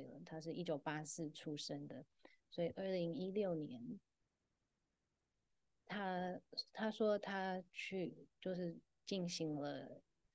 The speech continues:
ayahuasca七零药的一个心理治疗，然后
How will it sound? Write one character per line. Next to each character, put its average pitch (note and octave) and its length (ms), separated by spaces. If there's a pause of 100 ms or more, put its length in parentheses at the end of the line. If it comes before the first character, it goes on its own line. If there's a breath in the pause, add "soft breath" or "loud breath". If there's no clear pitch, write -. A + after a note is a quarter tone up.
(420 soft breath)
ayahuasca E3+ 1040
七 D#3+ 320
零 D3+ 340
药 E3+ 260
的 D3+ 140
一 D#3+ 120
个 C#3 500 (880 soft breath)
心 - 260
理 E3+ 120
治 E3+ 220
疗， C3 380 (2500)
然 F3 160
后 F3+ 200